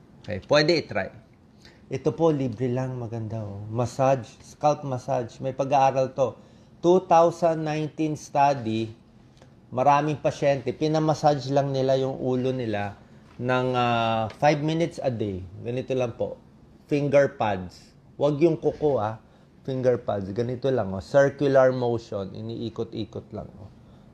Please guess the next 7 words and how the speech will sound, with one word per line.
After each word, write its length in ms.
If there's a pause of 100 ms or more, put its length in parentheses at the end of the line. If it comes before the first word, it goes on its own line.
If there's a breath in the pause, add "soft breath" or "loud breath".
(140)
Five 160
minutes. 720 (1200 loud breath)
Ah, 320
mas 240
kumapal 480
yung 160
buhok 400